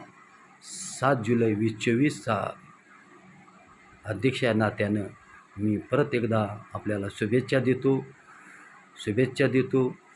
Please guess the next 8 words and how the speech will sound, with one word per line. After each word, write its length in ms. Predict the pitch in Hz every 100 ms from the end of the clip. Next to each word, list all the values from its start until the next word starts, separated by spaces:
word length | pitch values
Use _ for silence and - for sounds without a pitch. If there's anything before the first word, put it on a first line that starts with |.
| - - - - - - -
अभिनंदन 540 | 120 135 151 156 143
करतो. 560 | 127 107 - 104 101 -
आपण 260 | - 104 110
जास्तीत 320 | 123 117 139
जास्त 200 | 143 131
संख्येने 480 | 120 104 101 104 92
हजर 260 | - 110 120
यावे 300 | 113 110 110